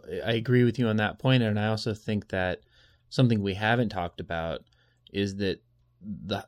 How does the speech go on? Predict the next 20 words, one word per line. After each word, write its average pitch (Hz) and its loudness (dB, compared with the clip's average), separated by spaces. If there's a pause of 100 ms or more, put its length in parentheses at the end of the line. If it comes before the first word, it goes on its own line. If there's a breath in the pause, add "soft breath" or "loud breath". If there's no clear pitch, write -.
the 127 -2
production 120 4
values 110 4
on 101 0
this 101 -2
show 95 0
are 85 -2
far 101 0
superior 95 -2
to 85 -8
any 98 -4
of 90 -6
the 90 -4
other 87 -4
shows 85 -4
and 90 -6
some 90 -4
of 85 -6
the 78 -8
movies. 64 -10